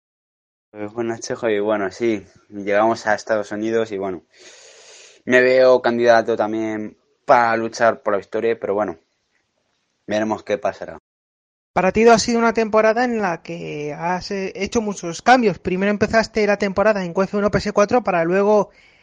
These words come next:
Speaker 2: regresar a Q F dos, eh, P S tres. ¿Crees que si hubieras corrido esta categoría desde el principio podías haber tenido alguna oportunidad más para luchar por el título?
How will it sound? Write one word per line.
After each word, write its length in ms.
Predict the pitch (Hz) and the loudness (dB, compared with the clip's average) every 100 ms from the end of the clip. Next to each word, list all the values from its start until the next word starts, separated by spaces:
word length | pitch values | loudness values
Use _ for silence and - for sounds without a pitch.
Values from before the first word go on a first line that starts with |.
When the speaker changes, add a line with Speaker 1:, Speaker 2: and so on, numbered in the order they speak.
| _ _ | _ _
Speaker 2:
regresar 600 | 185 202 190 190 214 220 | -2 -2 0 -2 2 4
a 240 | 233 208 208 | 6 4 4
Q 120 | 208 | 0
F 180 | 196 196 | 0 -2
dos, 260 | 185 180 | -2 -2
eh, 240 | 190 180 175 | -4 -4 -4
P 100 | 175 | -6
S 140 | 180 | -6
tres. 380 | 175 226 - - _ _ _ _ _ _ | 0 0 0 -12 _ _ _ _ _ _
¿Crees 280 | - 214 220 | -2 0 0
que 140 | 254 | -4
si 480 | 247 233 233 226 214 | -4 -2 -2 -2 -4
hubieras 580 | 202 - 196 202 233 226 | -6 -8 -2 4 4 2
corrido 520 | - 220 226 214 202 | -2 -2 0 0 -2
esta 200 | 196 214 | -4 -4
categoría 440 | 208 202 202 214 202 | -2 -2 0 0 0
desde 200 | 202 196 | 0 -2
el 80 | |
principio 460 | 185 190 214 208 196 | -6 -8 -8 -4 -4
podías 420 | 190 190 214 196 | -2 0 0 0
haber 280 | 202 202 190 | -2 -2 -2
tenido 400 | 202 196 202 190 | -4 -4 -4 -2
alguna 320 | 185 196 208 | -2 -2 -2
oportunidad 440 | 190 190 196 196 196 | -2 -4 -2 -4 -4
más 200 | 196 - | -6 -6
para 180 | 190 | -4
luchar 320 | 185 185 196 185 | -2 -2 -2 -2
por 140 | 185 | -2
el 80 | 185 | -2
título? 340 | 247 220 190 | -2 0 0